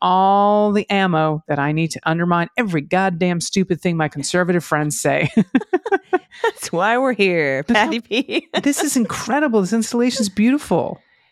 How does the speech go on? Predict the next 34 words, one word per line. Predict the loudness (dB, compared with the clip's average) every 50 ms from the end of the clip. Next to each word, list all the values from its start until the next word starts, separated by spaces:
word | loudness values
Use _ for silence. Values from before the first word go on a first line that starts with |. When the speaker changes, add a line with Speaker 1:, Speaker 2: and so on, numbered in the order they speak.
| _ _ _ _ _
Speaker 2:
Isn't | -12 -10 -8 -6 -6 -4
it? | -2 -2 -2 -2
I, | -2 -4 -4 -2
I | -2 0 0
haven't | 0 -2 -4 -4 -6 -8 -8
seen | -6 -4 -4 -2
this | -2 -2 -2 -2
in | -4 -4
person. | -4 -6 -6 -4 -4 -4 -4 -4
I | -4 -4
need | -4 -4 -4
to | -4 -4
go | -4 -6
see | -6 -6 -6 -4 -4
it. | -6 -6 -8 _
Speaker 1:
Yeah. | -8 -6 -4 -2 -2 -2 -2 -2 -4 -6 -12 -20 _ _ _ _ _ _ _ _ _ _ _ _
This | -4 -4
is | -2 0
reason | 0 0 0 0 -2 -2
Speaker 2:
It's, | 0 0
Speaker 1:
enough | 0 0 0 0
to | 0
Speaker 2:
uh, | 0
Speaker 1:
go | -2 -2
to | -2 -2 -2 -4 -6
the | -8 -8
park. | -6 -4 -2 -4 -4 -6 -10 -16 -20 _ _ _ _ _ _ _ _ _ _ _
Speaker 2:
Charles | -12 -8 -6 -4 -2 -2 -2 -4 -4 -6
Gadekin | -6 -6 -4 -4 -4 -4 -4 -4 -6 -6 -6 -4 -6 -6
or | -6 -6 -6
Gadekin? | -6 -6 -4 -4 -4 -4 -4 -4 -4 -4 -4 -4 -4 -6 -8 -8 -8
I, | -8 -8 -6 -6 -6
I | -4
think, | -4 -6 -6